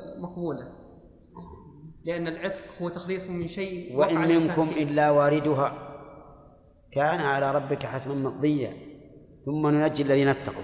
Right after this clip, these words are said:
Speaker 2: لكن نعم، لو قال قائل بهذا الأسلوب: "أعتق رقابنا من النار"، إنه غير وارد، ما، أنا ما أحفظها واردة. وعتق الرقبة يكون في المملوك،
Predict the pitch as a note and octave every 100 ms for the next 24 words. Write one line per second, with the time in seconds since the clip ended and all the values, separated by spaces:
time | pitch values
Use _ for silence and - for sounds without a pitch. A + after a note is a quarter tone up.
0 | - - - - - - - - - C#3+
1 | D#3 D3 D#3+ D#3+ D#3 C3+ B2 C#3+ C3 C#3+
2 | D3 C3 A#2+ A2 A#2 A#2 D#3+ D#3 D3+ -
3 | F3+ F3 D#3 - - D#3 D#3 D3 D3 C3
4 | B2+ C#3+ D3+ C3 C3 B2 A2+ G#2+ A#2+ D3
5 | - - - - - - - - - -
6 | - D#3 D3+ G3 E3+ B2+ - A2 E3 C#3+
7 | D3 F3 D#3 C3 C3+ A#2 B2+ C3+ - D3+
8 | C3+ - - - - - - - - -
9 | - - - _ - - _ - - -
10 | C#3+ E3 E3+ D3 E3 F3 D#3+ D#3 E3+ D#3
11 | E3+ F3+ F#3 D3+